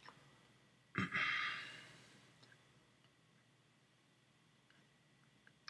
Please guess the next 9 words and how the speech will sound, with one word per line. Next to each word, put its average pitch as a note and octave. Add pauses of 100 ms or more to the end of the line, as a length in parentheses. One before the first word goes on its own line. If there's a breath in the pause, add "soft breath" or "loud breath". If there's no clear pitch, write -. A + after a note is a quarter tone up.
(880)
So -
check D#2+
this A#1+
out, G1+
YouTube. -
This -
is -
pretty -
cool. -